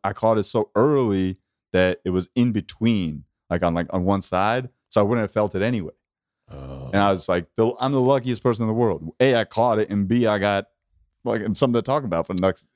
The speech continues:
Speaker 1: year or
Speaker 2: Dude.
Speaker 1: so.
Speaker 2: This show is sponsored by BetterHelp. Life doesn't come with a user's manual. You can get stuck in a problem and not see a way out of it. And I'm telling you this from experience, and I, I swear to you,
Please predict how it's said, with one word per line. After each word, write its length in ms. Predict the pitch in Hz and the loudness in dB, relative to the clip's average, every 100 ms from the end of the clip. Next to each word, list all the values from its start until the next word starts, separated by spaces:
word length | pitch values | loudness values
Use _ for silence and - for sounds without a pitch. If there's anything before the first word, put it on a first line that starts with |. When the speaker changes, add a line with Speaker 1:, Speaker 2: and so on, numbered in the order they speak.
| _ - | _ -2
Speaker 1:
year 360 | 101 98 85 85 | 2 2 2 -2
or 60 | |
Speaker 2:
Dude. 120 | 92 | -2
Speaker 1:
so. 160 | 101 78 _ - - - 120 120 - - - - _ _ _ _ | -2 -2 _ -20 -14 -6 -4 -4 -8 -12 -12 -12 _ _ _ _
Speaker 2:
This 140 | 147 156 | 0 0
show 200 | 190 156 | -2 -4
is 80 | - | -4
sponsored 420 | 131 127 135 107 | -4 -4 -6 -4
by 140 | 98 | -4
BetterHelp. 640 | 90 92 92 - 95 85 - - - | -4 -4 -4 -4 -4 -4 -10 -20 -6
Life 320 | 104 139 151 | -2 -2 -2
doesn't 360 | - 135 151 - | -4 -4 -6 -8
come 240 | - 143 | -4 -2
with 120 | 135 123 | -2 -6
a 60 | |
user's 540 | 110 110 127 95 87 85 | -4 0 0 -2 -8 -4
manual. 460 | 90 85 85 82 | -4 -4 -6 -6
You 140 | 87 101 | -6 -8
can 160 | 104 | -6
get 140 | 101 - | -6 -6
stuck 380 | - 113 123 | -6 -4 -4
in 80 | 175 | -6
a 60 | 170 | -10
problem 540 | - 110 101 104 95 - _ _ _ _ _ 110 | -2 -2 -2 -6 -8 -14 _ _ _ _ _ -2
and 460 | 104 98 98 92 _ _ - | 0 -2 -6 -12 _ _ -8
not 360 | 95 113 135 - | -2 -2 -2 -8
see 180 | - | -2
a 80 | 120 | -2
way 240 | 104 101 - | 0 0 0
out 180 | 87 90 | -2 -2
of 120 | 87 | -2
it. 160 | 82 - | -6 -4
And 100 | 101 | -2
I'm 160 | 101 95 - | -2 -4 -8
telling 320 | 147 170 170 | -2 -2 0
you 100 | 151 | -2
this 120 | 135 | -4
from 160 | - 120 | -6 -8
experience, 580 | - - 101 92 87 - | -8 -4 -2 -2 -6 -8
and 120 | 101 98 | -4 -4
I, 160 | 95 - | -4 -6
I 120 | 92 | -6
swear 460 | 85 - - 123 113 | -6 -10 0 2 2
to 60 | 90 | -2
you, 260 | 80 90 | -10 -12